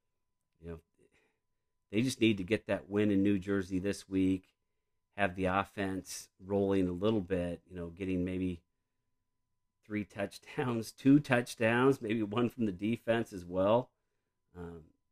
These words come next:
they just need to continue to grow on what they're doing each week.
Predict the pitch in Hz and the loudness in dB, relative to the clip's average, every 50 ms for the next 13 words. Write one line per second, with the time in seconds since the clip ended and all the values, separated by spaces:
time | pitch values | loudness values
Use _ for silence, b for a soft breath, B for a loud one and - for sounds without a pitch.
0 | _ _ _ _ _ _ _ _ _ _ _ _ _ _ _ _ - 110 117 120 | _ _ _ _ _ _ _ _ _ _ _ _ _ _ _ _ -14 -12 -12 -8
1 | - - 135 131 120 110 - 110 95 - - - 127 135 131 110 101 92 95 107 | 0 4 4 4 4 2 -4 -6 -12 -8 0 4 4 4 4 4 0 -2 2 4
2 | 113 117 117 110 104 98 98 104 101 - - 98 92 90 101 104 101 95 95 98 | 4 6 6 6 4 4 4 2 0 0 -2 -4 -2 0 2 2 2 4 2 2
3 | 104 95 - - - 95 101 104 101 101 - _ | 0 -2 -6 -8 -2 0 2 2 2 0 -2 _